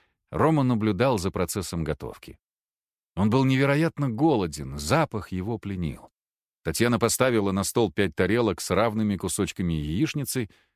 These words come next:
и выложила по одному печенью. Внутри упаковки осталось всего несколько штук. Облизала пальцы и села за стол,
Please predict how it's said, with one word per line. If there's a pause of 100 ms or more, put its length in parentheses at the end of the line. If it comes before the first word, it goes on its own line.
(120)
и
выложила
по
одному
печенью. (760)
Внутри
упаковки
осталось
всего
несколько
штук. (600)
Облизала
пальцы
и
села
за
стол,